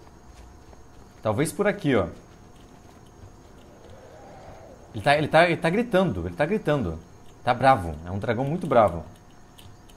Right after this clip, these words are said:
Não vai dar pra subir. Eu tenho que tentar, desculpa. Eu preciso tentar. Não vai rolar. É quase impossível subir lá em cima por aqui, é.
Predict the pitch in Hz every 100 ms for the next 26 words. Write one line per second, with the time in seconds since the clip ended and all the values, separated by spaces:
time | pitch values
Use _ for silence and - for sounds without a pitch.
0 | - - 135 139 143 123 - 98 101 101
1 | - - - - - - - - - -
2 | - - - - - 104 104 165 147 117
3 | 101 98 - - - - 147 - 95 90
4 | - - - - - - 123 117 131 147
5 | 160 170 202 202 147 139 - - - -
6 | - - - - - - - - - -
7 | - - - - - - - - - -
8 | - - - - - - - - - -
9 | - 113 139 127 147 104 117 - - -
10 | - - - - - - - - - -
11 | - - - - 107 - 170 233 240 -
12 | 170 147 - 101 104 104 107 101 98 95
13 | 90